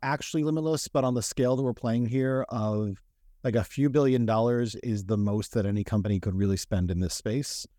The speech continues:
And Mark Zuckerberg spent ten to fifteen billion dollars every year for the past few years trying to build the metaverse.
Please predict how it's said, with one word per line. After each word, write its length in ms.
And 120
Mark 180
Zuckerberg 440
spent 280
ten 260
to 80
fifteen 420
billion 260
dollars 360
every 220
year 180
for 80
the 60
past 220
few 100
years 440
trying 300
to 60
build 180
the 60
metaverse. 640